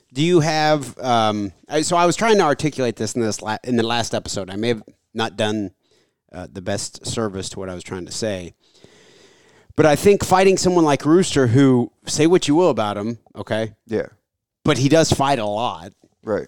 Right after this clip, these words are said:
Speaker 1: And he's, like, going in there, and for him, this is his fucking Super Bowl.
Speaker 2: Oh, yeah,
Speaker 1: You know
Speaker 2: yeah.
Speaker 1: what I mean? Like, in his mind, he's headed to the U F C type stuff.
Speaker 2: Yeah.
Speaker 1: So, uh,
Speaker 2: Yeah. <laughs>
Speaker 1: I almost think if, you know, it's a,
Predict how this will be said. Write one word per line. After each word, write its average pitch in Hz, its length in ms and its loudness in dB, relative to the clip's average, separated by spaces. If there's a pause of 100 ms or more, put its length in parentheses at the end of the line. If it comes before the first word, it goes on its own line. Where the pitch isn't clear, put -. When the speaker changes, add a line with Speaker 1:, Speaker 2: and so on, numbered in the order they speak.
Speaker 1:
And 117 140 -2
he's, 131 200 4
like, 131 200 2
going 135 240 4
in 147 140 4
there, 117 180 2
and 107 100 -4
for 110 140 -6
him, 135 320 4
this 143 220 4
is 135 160 0
his 147 180 4
fucking 120 300 0
Super 131 340 -2
Bowl. 87 260 -14 (220)
Speaker 2:
Oh, 131 180 4
yeah, 104 240 0
Speaker 1:
You 131 100 4
know 143 80 6
Speaker 2:
yeah. 147 60 4
Speaker 1:
what 139 60 4
I - 20 2
mean? 139 160 2
Like, 127 220 -2
in 123 80 2
his 143 180 4
mind, 135 240 2
he's 139 220 -2
headed 139 360 0
to 117 100 -6
the 107 140 -4
U 110 200 -4
F 98 100 -8
C 120 240 -6
type 98 240 -14
stuff. - 300 -14
Speaker 2:
Yeah. 92 360 -4 (220)
Speaker 1:
So, 117 340 0 (320)
uh, - 60 -18 (440)
Speaker 2:
Yeah. 98 280 -4 (200)
<laughs> - 200 -10
Speaker 1:
I 160 100 0
almost 185 380 4
think 170 220 4
if, 147 240 -4
you 147 160 4
know, 135 160 2
it's 123 200 0
a, 117 200 -2